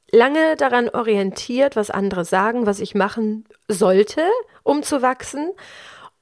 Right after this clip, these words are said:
Und das habe ich tatsächlich das ganze letzte Jahr gemacht und habe mich da sehr unter Druck gesetzt und habe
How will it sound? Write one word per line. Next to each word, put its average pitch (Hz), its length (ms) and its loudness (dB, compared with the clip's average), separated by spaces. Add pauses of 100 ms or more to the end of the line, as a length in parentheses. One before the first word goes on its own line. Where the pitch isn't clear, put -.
Und 254 340 4
das 254 120 -2
habe 233 140 2
ich 220 60 -4
tatsächlich 226 500 -2
das 214 160 -10
ganze 233 300 -2
letzte 226 360 -2
Jahr 208 280 2
gemacht 196 560 -4 (1120)
und 247 160 2
habe 247 120 2
mich 233 120 -6
da 254 180 2
sehr 269 540 2
unter 254 200 -2
Druck 247 200 -2
gesetzt 196 460 0
und 185 140 -4
habe 220 160 -4